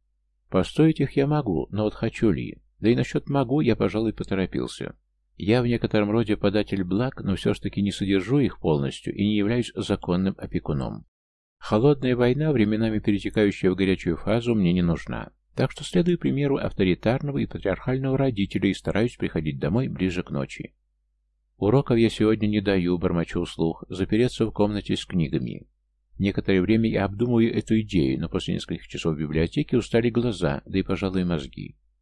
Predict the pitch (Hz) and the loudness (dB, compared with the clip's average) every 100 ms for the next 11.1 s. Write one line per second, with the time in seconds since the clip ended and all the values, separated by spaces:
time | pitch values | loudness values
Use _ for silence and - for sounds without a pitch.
0 | _ - 101 - 104 - 160 - 131 127 | _ -4 -4 0 0 2 2 2 0 2
1 | 127 - 123 120 - 135 123 - 98 107 | -2 -2 -2 -2 0 -2 -2 -6 -2 0
2 | 104 104 101 95 131 82 62 - _ _ | 2 0 -2 0 0 0 -4 -8 _ _
3 | _ _ 107 - 104 - 90 92 87 - | _ _ -6 -6 -6 -4 -2 0 0 -4
4 | - 67 - - - _ _ _ _ _ | -6 -10 -10 -14 -20 _ _ _ _ _
5 | _ _ - 95 131 190 - 113 - 175 | _ _ -2 2 4 2 2 0 2 2
6 | 143 110 - 151 - 117 127 113 110 117 | 2 0 0 -2 0 0 2 0 0 -2
7 | 113 107 - 123 - _ 90 101 101 113 | -2 -4 -2 -4 -8 _ -4 -2 2 4
8 | 101 101 - 104 120 147 156 151 147 - | 4 2 -4 -4 2 2 2 -2 -4 -14
9 | - - 107 107 95 92 82 69 - - | -16 -2 0 0 -2 0 0 0 -4 -10
10 | 55 - 135 170 - 127 131 135 - - | -12 -4 -2 -2 -2 -2 -2 -6 -8 -14